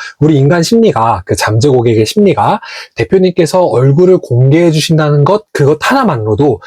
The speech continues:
그 자체만으로도 신뢰감을 형성할 수가 있기 때문입니다. 나아가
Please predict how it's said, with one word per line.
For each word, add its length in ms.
그 120
자체만으로도 880
신뢰감을 840
형성할 400
수가 260
있기 200
때문입니다. 560
나아가 640